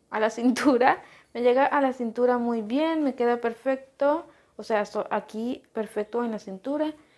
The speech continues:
Sí, se me, me queda un poquito grande, pero con las plataformas que tengo me queda bien, me queda perfecto. Con los tenisitos de la parte de atrás así se ve. De aquí, pues como les digo, tiene las bolsitas, aquí las, em,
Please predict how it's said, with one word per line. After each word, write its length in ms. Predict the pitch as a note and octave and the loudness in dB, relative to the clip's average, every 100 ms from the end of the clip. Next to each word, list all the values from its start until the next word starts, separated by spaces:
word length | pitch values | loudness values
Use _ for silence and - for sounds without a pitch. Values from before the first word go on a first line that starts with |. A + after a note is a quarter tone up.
| _ _ | _ _
Sí, 140 | B3+ | -2
se 100 | C4 | 4
me, 240 | D4 C#4 - | 4 4 4
me 200 | C4+ C4+ | 4 8
queda 140 | C4+ | 8
un 60 | C#4+ | 6
poquito 340 | F4+ E4 D4+ | 4 2 4
grande, 400 | C4+ B3+ D4 E4+ | 4 4 2 0
pero 240 | F4+ D#4 C#4 | -2 0 0
con 140 | B3 | 0
las 120 | A#3+ | -2
plataformas 680 | A#3 A#3 A#3 A3+ A#3 C4 C#4+ | -2 -2 -2 -2 -2 0 0
que 120 | D4 | -4
tengo 560 | D4 C4+ C4 D4 D#4+ - | -2 -2 0 0 0 0
me 180 | G#3+ | -4
queda 360 | G#3 G#3+ A3+ A#3 | -2 0 0 0
bien, 360 | F#3 F#3 G3+ A3 | -4 -2 0 -2
me 80 | G#3+ | -4
queda 140 | G3 | -6
perfecto. 540 | G3 F#3 - G3+ - A#3 | -8 -10 -10 -10 -8 -6
Con 140 | A3 | -6
los 160 | G#3 - | -6 -6
tenisitos 720 | - G#3+ G#3+ B3 B3+ E4+ F4 - - - _ | -2 -2 -2 -6 -2 -4 -4 -12 -20 -20 _
de 100 | A3 | 2
la 140 | A#3 A3+ | 2 4
parte 240 | A3+ A3+ | 2 6
de 100 | A#3 | 4
atrás 360 | A3+ A3 A3 A3 | 4 2 0 0
así 220 | G#3 G#3 | -8 -10
se 200 | G3+ F#3+ | -6 -4
ve. 520 | A3 C#4+ D#4 D#4 D#4 - - _ _ | 4 6 6 4 0 -6 -20 _ _
De 440 | G#3 A#3 A#3+ A#3+ A#3+ | 2 4 4 2 -4
aquí, 340 | A3 - A#3+ | -8 -6 -6
pues 200 | A#3+ C#4 | -6 -6
como 180 | C4+ B3 | -6 -4
les 140 | A#3 G#3+ | -4 -2
digo, 180 | A#3 | -2
tiene 220 | A#3 A3 A3 | -2 -2 -4
las 140 | A3 | -4
bolsitas, 720 | G3+ G3 - C#4+ C#4 C#4+ C#4 | -6 -8 -6 -4 -2 -2 0
aquí 400 | C4 A#3 G#3 G#3+ - | -4 -8 -10 -10 -8
las, 640 | A3 A3 G#3+ G3+ G3 - | -4 -2 0 -2 -6 -10
em, 480 | A3 G#3+ G3+ G3 F3+ | -8 -6 -6 -8 -12